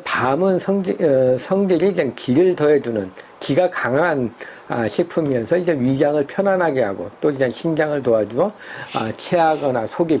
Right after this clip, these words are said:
부-, 더부룩하거나 설사, 허리, 다리 통증에, 에, 좋습니다.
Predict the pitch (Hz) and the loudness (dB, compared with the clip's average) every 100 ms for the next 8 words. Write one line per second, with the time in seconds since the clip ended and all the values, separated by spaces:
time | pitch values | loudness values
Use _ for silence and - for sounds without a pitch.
0 | - 139 123 - 110 160 170 156 120 110 | 0 -4 -4 -4 -2 -2 -2 -2 0 -2
1 | 98 - - - - 151 143 135 135 107 | -4 -12 -20 -18 -2 0 0 -2 -4 -4
2 | - - 175 160 117 - 135 151 151 - | -6 0 2 2 -2 -2 0 0 -2 -4
3 | 139 - 123 143 147 - - - 113 107 | -4 -4 -4 -4 -6 -10 -20 -10 -8 -6
4 | 104 - 120 - 113 101 95 | -8 -4 -4 -2 -4 -4 -12